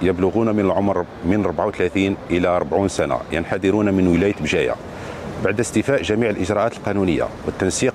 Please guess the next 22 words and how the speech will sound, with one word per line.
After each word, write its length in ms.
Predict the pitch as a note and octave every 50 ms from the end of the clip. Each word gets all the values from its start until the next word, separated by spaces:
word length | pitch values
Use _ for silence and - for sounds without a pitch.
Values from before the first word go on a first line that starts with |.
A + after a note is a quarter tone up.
| -
مع 120 | - E2+ E2+
السيد 360 | G2 - - - A#2 A2 G2+
وكيل 260 | G2 F#2 - - G2+
الجمهورية 440 | F2 F2+ F#2+ F2 E2+ F#2 G2+ G2+ G2+
لدى 180 | G2+ F2 D#2+ F2
محكمة 340 | F2+ F#2+ - - - - - F#2
بجاية، 380 | F#2+ F#2 G#2 G2 - - - - - - - - - - - - - - - -
تم 140 | - A#2 C3 A#2+
تفتيش 420 | - - - - C3 B2+ - -
منازل 320 | G2+ G2+ A#2 A#2 F#2+ G2+
الأشخاص 420 | F#2+ - F#2 - - A#2 A2+ - -
الموقوفين، 600 | F#2+ F#2+ F#2 - - F2 - - G2 G2+ G2+ F#2+ - - - - - - - - G2+
أين 200 | A#2 B2 A#2+ -
تم 180 | C#3+ C3 B2
العثور 400 | A#2 G#2 G2 G2 - A#2+ A#2 A2
على 200 | G2 G#2 G#2 G2
خروفين 480 | - - G2 F#2 F#2+ F2 - G2+ G#2 G2+
من 100 | F#2+ F2+
رؤوس 400 | E2+ F2+ F2+ - G#2+ G#2+ - -
الغنم 320 | D#2+ D#2 F2 F#2 F#2+ F#2
المسروقة، 600 | F2 D#2+ D2 - - F2 F#2 - - G2 G2+ G2 - - -
حيث 340 | E2 F2 A#2+ B2 A#2 - -